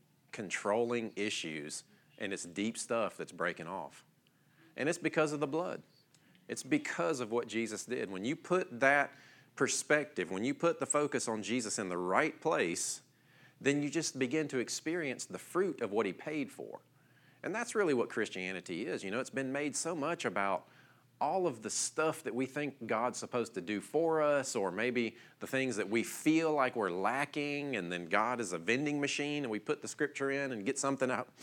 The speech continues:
out from him, or maybe you come from a more religious background where you're up here repenting every week and you're, you're sorry again.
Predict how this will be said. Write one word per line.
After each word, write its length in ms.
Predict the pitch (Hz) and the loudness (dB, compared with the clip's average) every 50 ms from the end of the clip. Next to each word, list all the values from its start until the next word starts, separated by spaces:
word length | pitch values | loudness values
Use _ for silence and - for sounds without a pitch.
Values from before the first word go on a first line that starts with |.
| - - - - - _ | -20 -20 -20 -20 -2 _
out 220 | 123 135 139 135 - | 8 8 8 8 4
from 280 | - 151 131 131 135 | 2 2 2 4 2
him, 180 | 135 135 131 120 | 2 0 2 2
or 160 | 110 110 101 | 2 2 2
maybe 460 | 107 117 131 127 127 117 110 107 - - - - - - _ | 2 2 2 2 2 0 0 -2 -6 -14 -20 -20 -20 -10 _
you 120 | 113 113 113 | -6 -4 -2
come 180 | 131 127 117 | -2 -2 -2
from 140 | 110 110 107 | -2 -2 -2
a 80 | 104 104 | 0 0
more 220 | 107 110 104 101 | 2 2 2 2
religious 440 | 92 90 87 110 143 143 156 143 - | 2 2 2 2 2 2 2 0 0
background 640 | 120 143 143 139 - - 139 135 139 139 139 139 135 | 0 2 2 2 2 0 -2 0 0 0 0 0 0
where 80 | 117 107 | 0 0
you're 200 | 98 101 117 135 | 2 4 2 2
up 100 | 135 - | 2 2
here 160 | 135 127 117 | 0 2 2
repenting 560 | 95 92 - - 156 160 151 - 156 143 143 | 0 -2 0 0 -2 -2 0 0 0 0 0
every 240 | 147 143 143 147 143 | 0 2 2 2 2
week 480 | 139 143 143 139 139 139 139 131 - | 2 2 2 2 2 2 0 0 -2
and 160 | 113 92 87 90 | -4 -4 -2 -2
you're, 160 | 90 87 82 - - - - - - - | -4 -4 -4 -6 -4 -2 -2 -2 -2 -2
you're 160 | 98 107 101 | -2 -2 0
sorry 560 | - - - 127 131 143 139 139 139 139 131 - - - - | 0 4 6 6 6 8 6 6 4 4 0 -2 -10 -6 0
again. 600 | 117 123 139 151 143 151 156 147 120 90 69 | 4 4 6 6 6 6 6 6 4 2 0